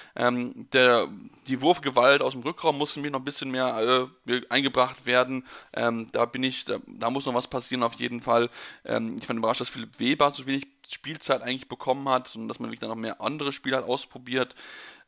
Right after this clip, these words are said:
Ähm, ja, also wie gesagt, das war ganz in Ordnung, das war solide, aber ich denke, wenn jetzt Frankreich kommt, das ist nochmal, nochmal ein anderer Maßstab einfach als die Schweizer, denn du hast angesprochen, die Schweizer sind nicht beim Turnier dabei, was schon ein bisschen verwunderlich ist, muss man ganz ehrlich zugeben, also ich finde die schon,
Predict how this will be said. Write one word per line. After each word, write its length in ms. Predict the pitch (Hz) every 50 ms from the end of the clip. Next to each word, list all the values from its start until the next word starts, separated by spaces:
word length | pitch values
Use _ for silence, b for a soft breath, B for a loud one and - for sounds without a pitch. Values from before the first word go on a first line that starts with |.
| B _ -
Ähm, 540 | - 120 120 117 117 117 117 117 117 120 - _ _ _ -
ja, 240 | 113 120 120 113 113
also 240 | - 113 120 131 147
wie 40 | 160
gesagt, 200 | 160 135 131 131
das 60 | 135
war 160 | 143 151 151
ganz 200 | 147 151 151 151
in 80 | 151 139
Ordnung, 240 | 147 196 196 185
das 160 | 160 143 139 139
war 120 | 139 139
solide, 500 | 139 127 123 139 175 - 175 165 156 143
aber 240 | 120 127 127 131 131
ich 80 | 127
denke, 240 | - 139 139 135 131
wenn 100 | 131 123
jetzt 160 | 120 120 -
Frankreich 400 | - 131 131 156 156 143 143 -
kommt, 300 | - - 135 135 139 120
das 100 | 120 -
ist 140 | 156 139 -
nochmal, 200 | 135 127 127 120
nochmal 280 | 120 120 127 127 117 -
ein 40 | -
anderer 300 | 131 135 131 131 123 113
Maßstab 460 | 110 107 107 120 135 - - 139 -
einfach 200 | 113 135 - 104
als 120 | 110 -
die 100 | - 127
Schweizer, 480 | - - - 127 120 120 - - 113 107
denn 240 | - 107 110 113 - B B B B B B B
du 100 | - 117
hast 100 | 123 -
angesprochen, 360 | - 123 135 139 - 120 117
die 40 | -
Schweizer 200 | - 123 127 139
sind 160 | 131 120 120
nicht 260 | 123 135 151 156 -
beim 160 | 147 143 143
Turnier 180 | 135 135 139 151
dabei, 400 | 151 139 135 - 131 135 135 117
was 160 | 120 127 -
schon 320 | - - - - 139 147 170
ein 60 | 156
bisschen 240 | 156 165 165 160 147
verwunderlich 320 | 135 156 170 151 143 -
ist, 160 | - 147 -
muss 100 | 143 131
man 80 | 135 127
ganz 160 | 131 131 135
ehrlich 180 | 120 131 127 -
zugeben, 460 | - 143 139 - 139 143 139 135 120
also 100 | 120 120
ich 120 | 117 -
finde 180 | - 127 120 110
die 80 | 107
schon, 320 | - - - 131 160 180